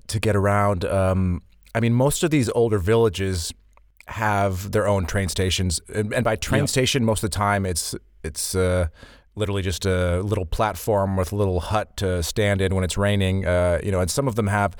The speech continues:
Speaker 1: do have kind of beautiful old,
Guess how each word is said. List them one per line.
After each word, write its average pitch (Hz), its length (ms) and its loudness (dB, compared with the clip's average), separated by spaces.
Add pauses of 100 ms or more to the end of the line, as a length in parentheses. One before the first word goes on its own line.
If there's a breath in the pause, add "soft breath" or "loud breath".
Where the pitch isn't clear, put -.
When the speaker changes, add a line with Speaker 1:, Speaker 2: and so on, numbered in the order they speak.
(280 loud breath)
Speaker 1:
do 160 180 2
have 101 420 0 (500 soft breath)
kind 104 180 0
of 87 180 -2 (400 soft breath)
beautiful 117 680 2
old, 107 500 2